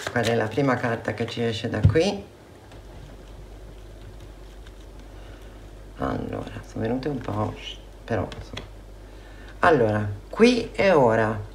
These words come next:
wow. Ehm, questa non è un'indicazione temporale, eh, sia ben chiaro, magari anche, però non è la sua prima funzione, è qualcosa che è molto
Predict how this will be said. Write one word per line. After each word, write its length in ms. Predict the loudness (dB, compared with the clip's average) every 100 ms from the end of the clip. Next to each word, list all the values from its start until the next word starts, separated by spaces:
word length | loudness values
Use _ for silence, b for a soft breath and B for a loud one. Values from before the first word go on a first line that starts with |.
| -8
wow. 280 | 0 2 0 -6 B B B B B B -2
Ehm, 800 | 2 4 4 6 4 2 0 2
questa 260 | 2 4
non 140 | 4 4
è 180 | 2 0
un'indicazione 960 | 0 0 2 0 -2 2 2 2 0 -2
temporale, 880 | 0 0 2 2 2 0 0 0
eh, 40 | 0
sia 160 | -2 -2
ben 200 | 0 -2
chiaro, 260 | -2 -2 -2
magari 440 | 0 2 2 2
anche, 340 | 2 0 -2
però 200 | -2 0
non 100 | 2
è 80 | 2
la 140 | 2 0
sua 160 | -4
prima 300 | -2 0 0 B B B B
funzione, 960 | 0 4 4 4 6 8 8 8 6
è 360 | 4 6 6 4
qualcosa 600 | 4 2 4 4 4 2
che 140 | 2 4
è 40 |
molto 480 | 6 4 4 2 0